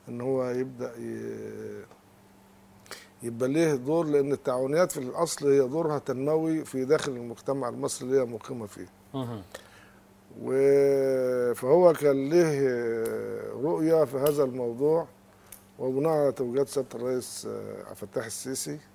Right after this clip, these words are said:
Speaker 1: لأن كانت في، حصلت أزمة في فترة، في الفترة كده، واكت-، يعني، والحمد لله إن أنا، يعني، إنه، يعني، انبسطت جدًا وإن سيادة الرئيس متابع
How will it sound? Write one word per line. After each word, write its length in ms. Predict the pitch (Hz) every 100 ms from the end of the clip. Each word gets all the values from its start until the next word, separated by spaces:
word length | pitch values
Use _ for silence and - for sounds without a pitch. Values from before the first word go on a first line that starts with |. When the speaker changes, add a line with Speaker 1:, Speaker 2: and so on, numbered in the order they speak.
| - - - - -
Speaker 1:
لأن 260 | 117 131 123
كانت 200 | 123 -
في، 180 | 156
حصلت 380 | 135 147 131 110
أزمة 340 | 147 143 127 110
في 220 | - 139
فترة، 200 | - 113
في 80 | 120
الفترة 400 | 110 143 135 107
كده، 240 | 135 139 151 - _ - - - -
واكت-، 800 | 120 123 123 120 120 123 120 -
يعني، 420 | 123 123 123 113
والحمد 380 | 127 113 180 170
لله 340 | 156 156 160 143
إن 140 | 143
أنا، 320 | 151 147 135
يعني، 480 | 123 123 120 120 120 - - - - -
إنه، 600 | - - 113 123 123 117
يعني، 280 | 117 113 107 113
انبسطت 420 | 113 113 170 -
جدًا 520 | 127 151 131 131 120
وإن 720 | 110 110 101 104 - 117 123
سيادة 240 | 110 156 147
الرئيس 440 | 120 139 147 131 127
متابع 300 | 113 143